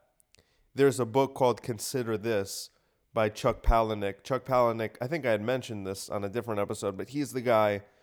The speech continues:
who wrote, uh, Fight Club, among, you know, plenty of other books, but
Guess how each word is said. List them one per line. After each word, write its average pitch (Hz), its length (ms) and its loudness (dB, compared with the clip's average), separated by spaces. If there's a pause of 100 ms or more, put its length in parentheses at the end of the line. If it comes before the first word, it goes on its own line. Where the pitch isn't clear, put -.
(260)
who 120 180 -4
wrote, 110 460 2
uh, 95 160 0
Fight 120 400 0
Club, 95 460 -2 (500)
among, 110 400 2 (240)
you 117 100 -2
know, 92 120 0
plenty 120 320 0
of 104 160 2
other 92 180 0
books, 85 320 -6
but - 320 -4